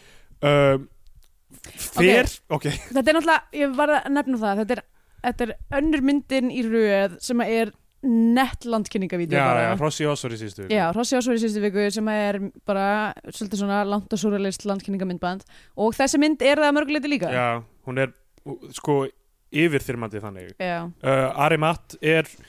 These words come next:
Speaker 1: stendur bara á bakkanum á Bláa lóninu og er ennþá að leiðbeina, þú veist,
Speaker 2: Já.
Speaker 1: þessu lausu,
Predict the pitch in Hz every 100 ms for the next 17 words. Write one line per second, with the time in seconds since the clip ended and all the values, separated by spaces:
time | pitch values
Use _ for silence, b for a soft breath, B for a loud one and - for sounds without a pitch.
0 | B - - 143 165 214 - 190 170 156
1 | - 160 - - 196 180 170 165 175 202
2 | 196 190 185 165 160 151 165 202 190 170
3 | 160 175 196 - 180 175 175 196 196 196
4 | 165 170 185 190